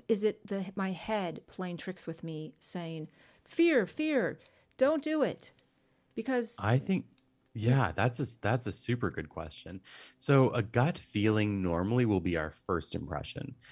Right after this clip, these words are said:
Speaker 2: And whatever our thoughts are on the other side of that is usually our judgment of our gut feeling. So for example, um, let's say you wanted to get a gut feeling on purpose. So you said, "Okay, um,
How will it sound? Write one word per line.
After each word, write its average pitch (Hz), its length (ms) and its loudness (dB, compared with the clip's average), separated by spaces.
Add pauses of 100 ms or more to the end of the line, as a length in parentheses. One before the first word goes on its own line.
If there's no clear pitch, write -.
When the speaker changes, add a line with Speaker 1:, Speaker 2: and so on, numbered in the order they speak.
(260)
Speaker 2:
And 98 360 2
whatever 101 480 2
our 90 200 0
thoughts 85 480 -4
are 95 120 2
on 92 120 2
the 90 80 -2
other 82 160 -2
side 82 260 -4
of 95 80 -6
that 117 260 -4
is 95 260 -2
usually 90 840 2
our 80 220 -6
judgment 80 560 -2
of 78 100 -2
our 71 140 -2
gut - 260 -4
feeling. - 460 -8 (460)
So 101 280 2
for 113 220 2
example, 82 680 0
um, 82 380 -2
let's 107 220 0
say 120 80 4
you 98 200 2
wanted 87 280 0
to 92 80 -6
get 80 140 0
a 80 40 -2
gut 78 260 -2
feeling 73 340 -4
on 73 160 -8
purpose. - 440 -8
So 82 380 0 (320)
you 90 100 -4
said, 87 240 -2
"Okay, 92 680 0 (260)
um, 82 600 -2